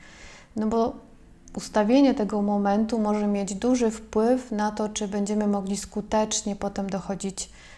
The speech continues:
e, swoich praw. Może nawet nie dochodzić swoich praw, ale wykonywać tą umowę. Ponieważ jeżeli jesteśmy autorem i ktoś zamawia u nas utwór, to, y, ustawienie momentu przeniesienia praw na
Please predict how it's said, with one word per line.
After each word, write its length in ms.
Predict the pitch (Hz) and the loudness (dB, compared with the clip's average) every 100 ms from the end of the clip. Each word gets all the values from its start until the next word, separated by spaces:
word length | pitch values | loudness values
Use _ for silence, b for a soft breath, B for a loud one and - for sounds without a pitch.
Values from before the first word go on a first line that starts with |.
| B | B
e, 300 | - 185 180 | -2 0 2
swoich 380 | 180 - 196 196 | 0 0 -2 -2
praw. 540 | - 180 160 214 - - B B B B | -2 0 2 0 -4 -18 B B B B
Może 180 | 208 214 | 0 2
nawet 280 | 214 220 226 | 2 2 2
nie 120 | 226 | 2
dochodzić 520 | 208 214 226 214 214 | 2 4 4 4 0
swoich 300 | - 202 - | 0 0 0
praw, 260 | 226 220 - | 2 4 4
ale 200 | 202 196 | 4 4
wykonywać 640 | 208 214 208 208 196 190 | 2 2 4 4 2 -2
tą 120 | - | -4
umowę. 420 | 185 190 185 185 202 - B B B | -2 -2 -2 -4 -8 -14 B B B
Ponieważ 440 | - 240 208 - 196 | 4 6 6 0 -4
jeżeli 280 | 208 240 294 | 0 4 4
jesteśmy 560 | 285 247 240 220 220 | 4 0 0 -2 0
autorem 580 | 220 208 208 170 165 - | -2 -2 0 -2 -2 -10
i 60 | - | -10
ktoś 240 | - 226 | -4 -2
zamawia 380 | 226 220 220 214 | 2 2 2 0
u 100 | 208 | 0
nas 240 | 202 202 - | -2 -2 -6
utwór, 460 | 190 - 196 233 294 B B B B - | -8 -4 -4 -2 -6 B B B B 0
to, 360 | 220 196 180 180 B B B B - - 190 190 190 | 4 4 2 -6 B B B B -10 -2 2 2 2
y, 60 | |
ustawienie 680 | - - 220 208 247 247 220 | 0 0 2 4 6 4 4
momentu 540 | 202 202 220 233 214 | 4 4 2 0 -2
przeniesienia 640 | 196 - 208 208 247 233 214 | -4 0 2 2 2 2 2
praw 600 | 214 214 202 196 - - - - | 2 2 4 2 -4 -18 -16 -4
na 540 | 202 220 220 214 196 | 2 4 4 2 0